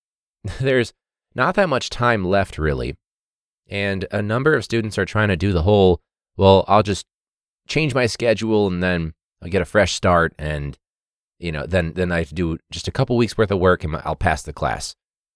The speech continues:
Uh, finessing the system, if you will. Which, honestly, I can't even fault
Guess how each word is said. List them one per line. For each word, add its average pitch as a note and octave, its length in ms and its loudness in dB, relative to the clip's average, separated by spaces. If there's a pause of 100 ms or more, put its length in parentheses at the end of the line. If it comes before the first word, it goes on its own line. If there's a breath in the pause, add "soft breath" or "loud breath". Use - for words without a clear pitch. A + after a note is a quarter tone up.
(180)
Uh, C#2+ 120 -8
finessing A#2 600 0
the E2+ 80 -2
system, C#2+ 400 -6
if - 160 -10
you C#2+ 60 -8
will. A1+ 260 -10 (1120)
Which, B2+ 240 0
honestly, B2 500 0 (440)
I G2+ 80 0
can't A#2 240 -2
even E2+ 180 -4
fault - 460 0